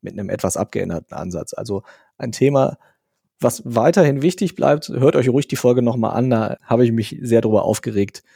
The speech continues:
wie dumm diese Steuer ausgestaltet ist. Und dann in Folge sieben haben wir das erste Mal was gemacht, wo wir dann auch tatsächlich über unser Berufsgebiet geredet haben, und zwar über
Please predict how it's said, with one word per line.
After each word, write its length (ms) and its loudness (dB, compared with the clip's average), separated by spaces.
wie 100 -4
dumm 300 2
diese 320 0
Steuer 500 2
ausgestaltet 680 -6
ist. 280 -6
Und 200 -2
dann 400 0
in 120 0
Folge 260 2
sieben 520 -2
haben 240 -2
wir 160 2
das 220 -2
erste 300 0
Mal 100 2
was 180 2
gemacht, 380 -4
wo 180 -2
wir 380 0
dann 180 0
auch 140 -2
tatsächlich 600 0
über 280 -2
unser 540 2
Berufsgebiet 640 -2
geredet 360 0
haben, 280 -2
und 220 -10
zwar 360 -4
über 460 -2